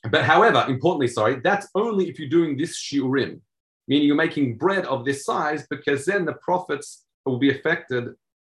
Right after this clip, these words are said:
uh, accordingly. Because if it's, if you make larger volumes, uh, then it wouldn't be the case. So, um, Reb Chaim says, "Kloma bekika shechatzi kav hu domotzi shlish, aber kiriyot olot." But for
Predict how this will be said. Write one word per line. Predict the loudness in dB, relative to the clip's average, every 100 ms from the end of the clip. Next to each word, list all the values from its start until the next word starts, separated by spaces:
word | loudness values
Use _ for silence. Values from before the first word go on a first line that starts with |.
| -4
uh, | -2 -2
accordingly. | 2 2 2 -2 -14 _ _ _ -8
Because | -4 -4
if | -4
it's, | -8 -12
if | -10 -6
you |
make | -4 0
larger | 2 4 4 0
volumes, | -2 -2 -2 -6 -12 _ -6
uh, | -4 -6 -4
then | -4
it | -2
wouldn't | -4 -4
be |
the | -6 -8
case. | -12 -18 -20 _ _
So, | -2 0
um, | -2 -4 -6
Reb | -2 -2 2
Chaim | 0 0
says, | -4 -4
"Kloma | 0 0
bekika | 0 -4 -6 -4
shechatzi | -4 -4 -4 -4 -2
kav | -2 0
hu | -2
domotzi | -2 -4 -8
shlish, | -12 -12 -14 -10
aber | -6 -4
kiriyot | -2 -4 -2
olot." | 0 2 2 -2 -10 _ _ _ _ -2
But | -2 0
for | 2 2 2 -2